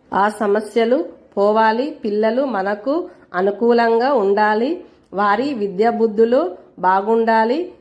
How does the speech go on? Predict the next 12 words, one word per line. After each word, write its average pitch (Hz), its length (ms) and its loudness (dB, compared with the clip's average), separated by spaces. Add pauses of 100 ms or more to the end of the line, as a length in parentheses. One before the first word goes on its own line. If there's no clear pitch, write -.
(120)
మర్చిపోకుండా 240 920 -2
తొలి 214 300 0 (100)
ఏకాదశి 233 680 0
రోజున 233 480 2
విష్ణుమూర్తిని 240 920 -2 (320)
ఈ 208 220 0
రంగు 262 540 0 (720)
దుస్తులను 254 600 0
వేసుకొని 247 680 0 (540)
పూజించండి. 240 880 0 (300)
అలానే 220 500 2
విష్ణుమూర్తి 247 800 0